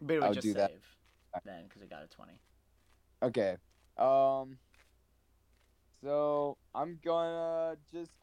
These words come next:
Speaker 2: all right, I'm gonna do my Key Strike ability, which gives me
Speaker 1: Ooh.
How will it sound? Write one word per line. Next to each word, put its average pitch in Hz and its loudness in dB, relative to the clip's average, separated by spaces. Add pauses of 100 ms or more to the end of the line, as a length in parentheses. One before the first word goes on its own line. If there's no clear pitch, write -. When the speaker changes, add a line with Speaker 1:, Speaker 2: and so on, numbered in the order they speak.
(240)
Speaker 2:
all 135 0
right, 110 -4
I'm 135 -8
gonna 185 -8
do 185 -14
my 160 -2
Key 175 -18
Strike 127 -10
ability, 170 -8 (360)
which - -12
gives 143 -6
me 143 2
Speaker 1:
Ooh. - -2